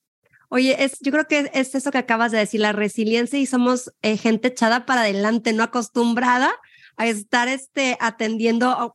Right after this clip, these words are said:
por decirlo de alguna manera, bomberazos, ¿no? O sea, eh, viene una situación y cómo la enfrentamos, cómo atacamos ese fuego, cómo lo podemos en un momento dado superar, ¿no?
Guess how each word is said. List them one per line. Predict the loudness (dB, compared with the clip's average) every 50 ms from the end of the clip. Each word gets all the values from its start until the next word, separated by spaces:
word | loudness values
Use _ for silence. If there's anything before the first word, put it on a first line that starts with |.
| -6 -2
por | 0 0 0 0
decirlo | 0 -2 -2 -2 0 0
de | 0
alguna | 2 2 2 2
manera, | 2 2 2 2 2 2
bomberazos, | 2 0 0 0 0 0 0 0 0 0 -2 -4 -4 -4 -4 0 2
¿no? | 4 4 4
O | 2 0
sea, | 0 0 0 0 -2 -4 -10 -18 -20 -20 -20 _ -4
eh, | -2 0 0 0 0 0
viene | 2 4 4 4 4 2
una | 0 0 -2
situación | -2 -4 -4 -6 -6 -6 -4 -2 0 2 2 0 0
y | -2 -8 -4
cómo | -2 0 2 2 2
la | 2 2 0
enfrentamos, | 0 -2 -2 -2 -2 -2 0 0 0 0 0 0 -2 -4 -4 -4
cómo | -2 0 2 2
atacamos | 2 0 -2 -4 0 0 0 0 2 -2 -2 -4
ese | -4 -4 -4 -4
fuego, | -4 -2 0 0 2 2 0 0 -4 -2
cómo | 0 0 2 2 2
lo | 2 0 0 -2
podemos | -2 0 0 0 2 2 0 0 0
en | 0 0
un | 0 0
momento | 0 0 0 -2 0 0 0 2
dado | 2 2 2 2 0 -2
superar, | -4 -2 -2 -2 -2 2 2 2 2 4 2 2 2 2
¿no? | 2 2 0 0